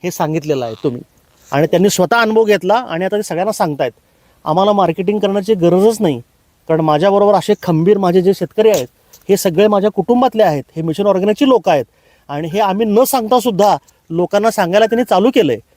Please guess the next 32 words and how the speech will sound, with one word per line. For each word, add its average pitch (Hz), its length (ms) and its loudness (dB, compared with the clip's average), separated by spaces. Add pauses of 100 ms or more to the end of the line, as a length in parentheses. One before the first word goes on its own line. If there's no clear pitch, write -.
(180)
आणि 147 260 -8
हेच 226 460 0
काम 196 460 2 (400)
प्रत्येकानं 185 540 -4
करायचं 180 320 2
आहे. 120 120 2 (400)
आणि 147 120 -6
माझ्याबरोबर 175 520 0
जे 175 140 0
तीन, 196 280 -2
साडेतीन 175 420 -2
लाख 202 140 2
शेतकरी 208 340 2
जमलेले 180 380 2
आहेत, 131 160 0 (360)
ते 220 100 4
हे 220 140 2
मी 214 160 0
न 240 140 2
सांगता 233 280 -2
काम 254 220 -2
करतायत. 226 440 2 (420)
हे 190 60 -2
ईश्वराचं 214 500 0
काम 190 220 0
आहे 175 60 -2
माऊली, 165 320 2
हे - 360 -8
तुमचं 156 320 -4
माझं 185 180 2
एकट्याचं 190 420 -2
नाही. 131 160 0